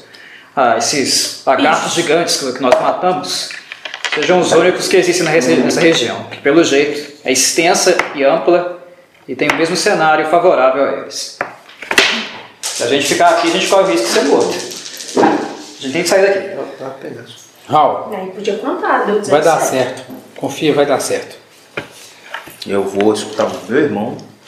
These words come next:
Speaker 3: É, tô tão aterrorizado que, apesar de eu confiar muito no Velkin, confiar muito na Elari, na menina,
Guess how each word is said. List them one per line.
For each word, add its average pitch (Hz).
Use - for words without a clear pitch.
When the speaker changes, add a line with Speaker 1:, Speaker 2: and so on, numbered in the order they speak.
Speaker 3:
É, 98
tô 107
tão 120
aterrorizado 123
que, 139
apesar 107
de 110
eu 113
confiar 113
muito 131
no 170
Velkin, 113
confiar 107
muito 110
na 135
Elari, 104
na 98
menina, 98